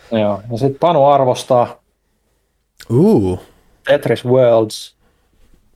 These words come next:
Speaker 1: Ö, en muista, niinku, että mi-, mi-, ihan pätevä Tetris kai. En muista, mitä versi-, mitä, niinku, pelimuotoja tässä on ja niin poispäin, mutta
Speaker 2: Onkohan toi? Mä
Speaker 1: Six
Speaker 2: mu-,
Speaker 1: Variations of Tetris Gameplay.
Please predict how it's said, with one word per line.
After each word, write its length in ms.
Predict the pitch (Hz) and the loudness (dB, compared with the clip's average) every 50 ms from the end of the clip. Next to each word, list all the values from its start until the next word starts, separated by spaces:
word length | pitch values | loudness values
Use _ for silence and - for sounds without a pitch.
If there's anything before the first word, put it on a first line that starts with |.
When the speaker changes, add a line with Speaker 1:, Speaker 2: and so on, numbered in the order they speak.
| _ _ | _ _
Speaker 1:
Ö, 160 | 127 120 120 123 | 0 0 2 2
en 160 | 151 180 175 160 | 2 0 0 2
muista, 520 | 160 165 151 - - 147 143 143 139 - - _ _ _ _ _ 135 | 0 0 0 0 2 2 2 2 0 -4 -14 _ _ _ _ _ -6
niinku, 260 | 135 135 131 123 127 | -2 -2 -2 0 -2
että 120 | 123 123 135 | -2 0 0
mi-, 160 | 127 127 127 | 0 2 2
mi-, 200 | 127 127 127 - - 156 202 | 2 0 0 -4 -8 -4 -2
ihan 240 | 180 147 156 196 208 | 0 0 0 0 0
pätevä 420 | 143 131 131 135 120 117 110 113 120 _ _ _ _ | -2 0 0 0 0 0 0 -2 -4 _ _ _ _
Tetris 360 | - 110 104 104 - - - | -2 -2 -2 -2 -10 -12 -12
kai. 160 | - - 101 113 | -6 -2 -2 0
En 60 | 131 | 0
muista, 260 | 147 151 131 127 139 | 0 -2 -2 -2 -2
mitä 220 | 127 127 131 123 | -2 0 0 2
versi-, 300 | 117 117 117 117 - 123 | 2 2 2 0 -2 -2
mitä, 200 | 117 123 117 123 | -4 -2 -2 0
niinku, 260 | 117 117 110 113 107 - - _ | -2 -2 -4 -6 -10 -10 -6 _
pelimuotoja 600 | 127 120 117 110 113 110 107 107 - 113 104 104 | 0 0 0 0 0 -2 -2 -2 0 -2 -2 -2
tässä 300 | - 107 - - - 110 | -2 -6 -6 -4 -4 -4
on 80 | 104 104 | -4 -4
ja 60 | 104 | -4
niin 220 | 104 104 104 104 | -6 -8 -10 -8
poispäin, 460 | - 107 98 - _ - 107 104 101 | -10 -12 -12 -10 _ -10 -8 -8 -8
mutta 300 | 104 104 - - _ 127 | -10 -12 -12 -10 _ -4
Speaker 2:
Onkohan 300 | 127 135 151 151 123 104 | -4 -4 -2 -4 -4 -4
toi? 220 | - - 110 107 107 | -6 -8 -8 -8 -8
Mä 760 | 107 - - - - - - - - - - - - 117 120 | -10 -12 -14 -20 -20 -20 -20 -20 -20 -20 -18 -12 -6 -2 0
Speaker 1:
Six 220 | 123 - - - | 2 2 0 2
Speaker 2:
mu-, 20 | 143 | 2
Speaker 1:
Variations 800 | 143 143 139 139 135 135 131 131 127 131 - - 120 110 - | 2 2 4 4 2 2 2 2 0 -2 -4 -6 -6 -4 -4
of 120 | 117 - - | -6 -4 -2
Tetris 420 | - 120 117 120 - 113 - - - | -2 -2 -2 -2 -6 -8 -10 -8 -6
Gameplay. 460 | 127 120 117 117 117 123 117 117 | -4 -4 -4 -4 -4 -4 -4 -4